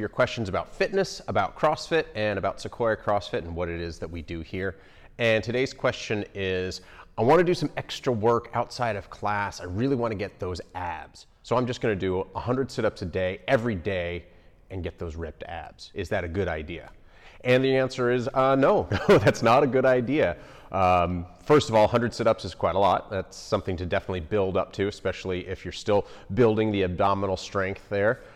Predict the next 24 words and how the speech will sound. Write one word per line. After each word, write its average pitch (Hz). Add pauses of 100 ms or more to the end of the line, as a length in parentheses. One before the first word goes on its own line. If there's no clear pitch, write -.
Uh, 87
certainly 95
people 95
do 90
a 92
hundred 90
sit-ups -
a -
day. 82
In, 85 (220)
in 90
fact, 82 (260)
we 90
do 87
have 82
a 82
couple -
of 76
workouts 82
that 82
involve 85
that 92
many 85
sit-ups. -